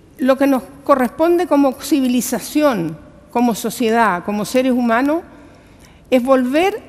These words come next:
a unificarnos, a integrarnos, a recordar que significa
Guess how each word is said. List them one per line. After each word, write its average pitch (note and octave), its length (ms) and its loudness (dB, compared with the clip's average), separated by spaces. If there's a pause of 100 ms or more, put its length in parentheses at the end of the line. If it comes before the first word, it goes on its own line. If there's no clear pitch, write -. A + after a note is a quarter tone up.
a B3+ 80 0
unificarnos, A#3 1080 0
a A#3 140 2
integrarnos, A#3 1080 0
a A3+ 140 -2
recordar A3+ 1160 -4 (640)
que G#3 100 -2
significa D4 840 0